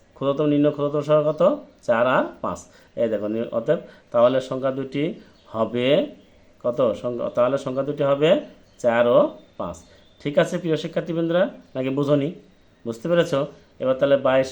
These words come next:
করলাম, আর তেইশে যায় নাকি? নাকি এটা কি বুঝতে পেরেছো? এই সমস্যাটা কি বুঝতে পেরেছো তোমরা? একদম সোজা, পানির মতো সোজা করে, করে দিয়েছি।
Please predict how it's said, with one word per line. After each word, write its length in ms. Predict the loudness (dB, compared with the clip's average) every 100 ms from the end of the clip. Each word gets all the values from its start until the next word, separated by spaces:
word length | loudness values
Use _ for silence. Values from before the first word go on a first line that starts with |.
| -4
করলাম, 260 | -2 -2 -4 -8 -14
আর 60 | -4
তেইশে 240 | -2 -2 2
যায় 140 | 4 4
নাকি? 200 | 2 0 -2 -6 -20 _ _ _ _ _ _ _ _ _ -10
নাকি 120 | -6
এটা 80 | -4 -4
কি 60 | -4
বুঝতে 160 | 0 4
পেরেছো? 240 | 4 4 2
এই 60 | 0
সমস্যাটা 280 | -4 -6 -6 -6
কি 40 | -6
বুঝতে 140 | -4
পেরেছো 200 | -4 -4 -6
তোমরা? 180 | -4 -4 -6 -16 _ _ _ -2 2 2
একদম 240 | 2 -2 -6
সোজা, 180 | -4 -4 -2
পানির 220 | -2 -2 -4
মতো 200 | 2 2 2 -2 -20 _ _
সোজা 200 | -8 -2 -2
করে, 140 | -2 -4
করে 140 | -4 -6
দিয়েছি। 260 | -8 -10